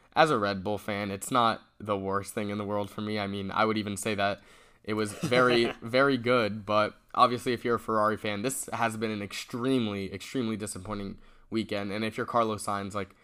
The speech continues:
Speaker 1: kind of disappointing weekend for you when you start in P three,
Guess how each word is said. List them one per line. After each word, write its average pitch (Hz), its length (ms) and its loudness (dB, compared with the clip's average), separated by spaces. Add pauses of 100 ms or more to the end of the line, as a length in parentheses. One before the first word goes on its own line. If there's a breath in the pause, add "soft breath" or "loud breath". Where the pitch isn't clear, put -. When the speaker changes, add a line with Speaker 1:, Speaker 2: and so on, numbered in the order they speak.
(200 soft breath)
Speaker 1:
kind 110 240 2
of 95 80 -4
disappointing 101 520 -4
weekend 98 360 -6
for 107 80 -8
you 104 120 -4
when 98 120 -4
you 95 60 -6
start 104 220 0
in 95 60 -6
P 101 160 -6
three, 98 420 -6